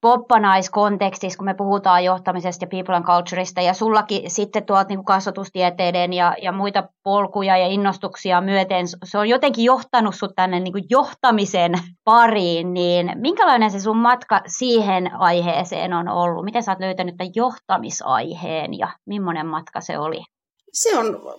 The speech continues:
Speaker 2: ollut mielenkiintoinen matka ja tosiaan ei semmoinen, niinku, suoraviivainen, että, että jes, nyt, nyt jo-, johtaminen ja johtamisen tutkiminen, vaan nimenomaan, omaan tuon innostuksen kautta. On jotenkin jo siellä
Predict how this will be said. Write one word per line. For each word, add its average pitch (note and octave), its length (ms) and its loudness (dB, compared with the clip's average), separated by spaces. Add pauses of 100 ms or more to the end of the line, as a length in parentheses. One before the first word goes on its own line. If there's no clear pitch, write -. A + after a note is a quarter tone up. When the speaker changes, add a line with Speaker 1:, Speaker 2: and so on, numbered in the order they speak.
(220)
Speaker 2:
ollut C#4+ 360 2
mielenkiintoinen A3+ 760 2
matka B3 320 -2
ja F3+ 160 2
tosiaan G#3 420 0
ei G3+ 160 2
semmoinen, F#3 360 0
niinku, E3+ 220 -2
suoraviivainen, E3 920 0
että, - 420 -8
että D3+ 280 -8
jes, D#3 320 -2
nyt, D#3 300 -10
nyt E3+ 140 -10 (420)
jo-, F#3 120 0
johtaminen F3+ 640 2
ja E3+ 80 4
johtamisen E3+ 600 -4
tutkiminen, E3+ 560 -4
vaan E3+ 140 -2
nimenomaan, E3 640 -2
omaan F3 280 -6
tuon E3+ 200 -4
innostuksen E3 680 -4
kautta. E3+ 500 0 (220)
On F#3+ 120 0
jotenkin F#3+ 600 -2 (580)
jo G3 220 -2
siellä F#3 400 2